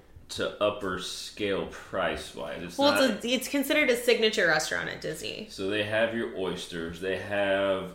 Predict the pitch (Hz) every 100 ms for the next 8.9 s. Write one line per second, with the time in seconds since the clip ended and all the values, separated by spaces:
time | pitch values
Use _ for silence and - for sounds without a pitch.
0 | - 85 92 90 85 - - 95 87 85
1 | 82 82 - 101 95 92 90 87 85 80
2 | 76 73 76 80 92 87 87 87 82 76
3 | - 85 87 90 90 87 85 82 - -
4 | - - - - 143 110 - - 120 107
5 | 101 95 92 90 87 87 98 90 95 92
6 | 92 127 - - 151 143 127 123 90 85
7 | 110 101 85 85 82 73 110 - - 95
8 | - 90 85 85 95 78 - 143